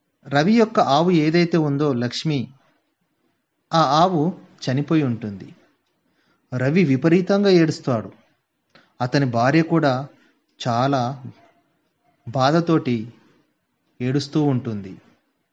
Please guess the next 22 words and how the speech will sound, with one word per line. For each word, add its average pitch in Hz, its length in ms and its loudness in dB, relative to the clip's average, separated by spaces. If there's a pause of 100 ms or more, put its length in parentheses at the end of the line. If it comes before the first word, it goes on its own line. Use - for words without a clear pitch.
(1600)
అప్పుడు 185 280 2
అక్కడ 175 220 2
ఉన్నటువంటి 175 580 4 (440)
యంగ్ 175 260 -2 (100)
ఏంజెల్ 151 360 0
ఏదైతే 135 400 0
ఉందో, 120 380 -4 (560)
అంటే 135 340 -2
దేవదూత 139 540 -4
ఎవరైతే 123 420 -4
ఉన్నారో, 117 440 -6 (460)
ఆ 175 40 2
పెద్ద 151 280 0
ఆవిడని 190 340 2
అడుగుతుంది, 139 500 0 (1300)
"నువ్వు 165 240 2
అసలు 160 280 0
చేసే 143 360 -2
పనులకు 185 400 0
ఏమైనా 156 260 0
అర్థం 120 280 -2
ఉందా? 123 300 -2